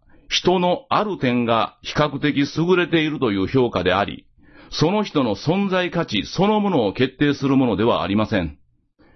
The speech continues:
では、その人の存在価値とはどのように知ることができるのでしょうか。え、今日の聖書の言葉です。「ヤコブの家よ、私に聞け。イスラエルの家のすべての残りの者よ。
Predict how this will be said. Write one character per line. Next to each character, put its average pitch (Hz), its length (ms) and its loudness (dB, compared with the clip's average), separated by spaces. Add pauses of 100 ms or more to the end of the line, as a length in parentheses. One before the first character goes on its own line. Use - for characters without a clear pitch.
(140)
で 127 120 4
は、 95 320 0 (320)
そ 127 200 2
の 160 140 2
人 143 200 0
の 113 100 -2
存 139 240 0
在 147 180 0
価 151 120 -4
値 - 100 -14
と 127 100 2
は 92 240 0 (200)
ど 135 160 4
の 208 120 0
よ 220 140 0
う 185 40 -2
に 120 200 0
知 - 140 -4
る 131 100 0
こ 139 120 0
と 139 80 2
が 101 160 2
で 98 120 0
き 127 100 0
る 135 100 4
の 143 120 2
で 104 100 -2
し 107 100 -2
ょ 98 80 2
う - 40 -4
か。 67 260 -2 (880)
え、 92 120 2
今 147 220 2
日 190 60 -2
の 131 260 -2
聖 151 260 0
書 117 140 -6
の 98 100 0
言 113 200 0
葉 92 100 2
で 82 100 -2
す。 - 240 -14 (1160)
「ヤ 139 200 2
コ 208 140 2
ブ 190 100 0
の 143 120 0
家 120 180 2
よ、 107 280 -2 (240)
私 123 440 0
に 127 160 2
聞 - 80 -20
け。 123 220 0 (600)
イ 113 100 0
ス 151 200 -2
ラ 175 140 2
エ 175 60 -2
ル 160 60 -4
の 135 140 -2
家 131 200 -2
の 113 140 -4
す 156 220 -10
べ 196 120 2
て 156 120 0
の 120 140 0
残 104 360 0
り 180 100 -2
の 170 100 2
者 165 200 0
よ。 117 260 -6